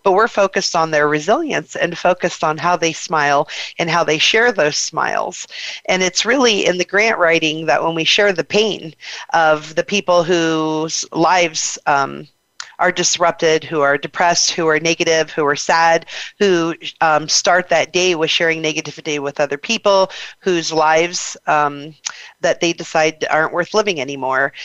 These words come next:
Uh, those are the lives that we need to talk about and talk about that pain and that sadness so that we can move them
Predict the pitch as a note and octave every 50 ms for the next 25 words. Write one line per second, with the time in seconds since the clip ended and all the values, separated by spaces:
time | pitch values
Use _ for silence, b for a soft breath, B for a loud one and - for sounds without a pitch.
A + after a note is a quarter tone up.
0 | B B B F3 E3+ D#3+ D3+ F3+ F#3+ G3 F#3+ F#3+ F#3 F3 E3+ D#3+ D#3 D#3 D3+ D3
1 | D3 D3+ D3+ - - E3 - - D#3+ E3 D#3+ D#3 D3+ C#3+ - - - A3+ B3 C#4+
2 | - F3+ C#3+ C3+ C3 C#3 - - E3+ - - G3 A3 A3+ - - E3 D3+ - -
3 | C#3+ B2 - - - G3 F#3 F3+ E3+ D#3+ D#3 D#3 E3 B B B B B B B
4 | E3 D#3+ D#3 D3+ D3+ D3 D3 C3+ - _ _ - - A3 C4 E4+ E4+ G3+ D3 C#3+
5 | D#3 - - - - - - F#3+ F3+ E3 E3+ D#3+ D#3 - E3 E3+ E3+ E3 - -
6 | - F3 D#3+ D3 D3 D3+ D3+ D#3 B B B B - G3 A#3 C4 B3+ A3 F#3 D#3+
7 | C#3+ C#3 C#3+ D3+ F3+ F#3